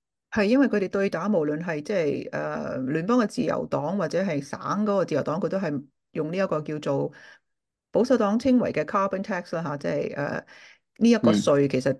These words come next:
Speaker 1: 即係自由黨就唔贊成呢一個，呃，講法啦，呢一個名稱啦。
Speaker 2: 嗯。
Speaker 1: 噉但係似乎就係佢哋用，會打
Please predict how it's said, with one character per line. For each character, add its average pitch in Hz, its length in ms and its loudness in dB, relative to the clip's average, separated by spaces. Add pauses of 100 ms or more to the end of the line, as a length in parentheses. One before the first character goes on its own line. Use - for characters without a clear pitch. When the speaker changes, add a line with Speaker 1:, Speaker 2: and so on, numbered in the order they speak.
Speaker 1:
即 165 100 0
係 - 120 -2
自 143 120 -2
由 135 100 2
黨 143 180 -2
就 139 160 -4
唔 139 240 -4
贊 160 200 -6
成 139 220 -4
呢 165 80 -4
一 170 140 0
個， 135 360 0 (640)
呃， - 540 -4 (140)
講 156 280 4
法 214 220 0
啦， 196 220 -2
呢 180 100 -2
一 180 80 0
個 175 120 -2
名 - 220 -4
稱 254 160 2 (100)
啦。 - 80 4
Speaker 2:
嗯。 - 80 -12 (300)
Speaker 1:
噉 202 200 4
但 190 180 4
係 160 140 0
似 170 160 -2
乎 156 80 0
就 143 100 -2
係 139 100 0
佢 156 140 -2
哋 156 100 -2
用， 143 380 0
會 156 160 -4
打 147 120 -6